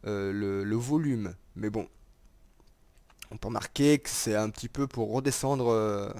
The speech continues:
vous voyez, votre, euh, vos, euh,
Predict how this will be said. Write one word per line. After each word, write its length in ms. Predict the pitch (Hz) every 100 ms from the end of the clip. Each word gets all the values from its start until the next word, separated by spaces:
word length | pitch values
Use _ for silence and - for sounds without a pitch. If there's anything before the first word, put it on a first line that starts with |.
| 101
vous 60 | 107
voyez, 240 | 110 135 - - - - _ 139
votre, 300 | 117 - 123
euh, 320 | 107 113 110 98 120 117 113 - - - - - - - - - _ _ - - - - - - - - - - - - - - - - - -
vos, 460 | 107 110 127 123 113
euh, 500 | 104 98 104 98